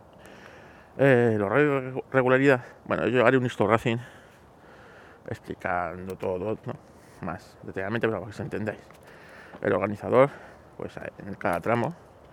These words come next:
te da unas velocidades medias con sectores, ¿no? Pues imagínate, del kilómetro cero al, al uno con dos,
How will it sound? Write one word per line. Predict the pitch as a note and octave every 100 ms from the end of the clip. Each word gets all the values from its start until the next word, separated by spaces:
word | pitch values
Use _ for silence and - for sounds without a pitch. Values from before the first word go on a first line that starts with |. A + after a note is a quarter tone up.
| - - - - - - -
te | A#2
da | G2+ G2+ G#2+
unas | A#2 G#2
velocidades | G#2 G2+ G2 G2+
medias | G#2 A2 B2 D#3 - - - - - -
con | - G2+
sectores, | - - G2+ - -
¿no? | - - - - - - - - -
Pues | F#2
imagínate, | E2+ F#2 F2 G2 -
del | F2+
kilómetro | G#2+ A2+ A2+ A2 A2+ A2+ G#2+ G#2+
cero | - A2 G#2 G2+
al, | G2+ G2+ G2+ G2+ - - - - - - - - - - - - -
al | A2 G#2+ G2+ G2+ G2+ G2+ G2
uno | A#2+ A2+ G#2
con | G#2+ G#2
dos, | B2 D3+ E3+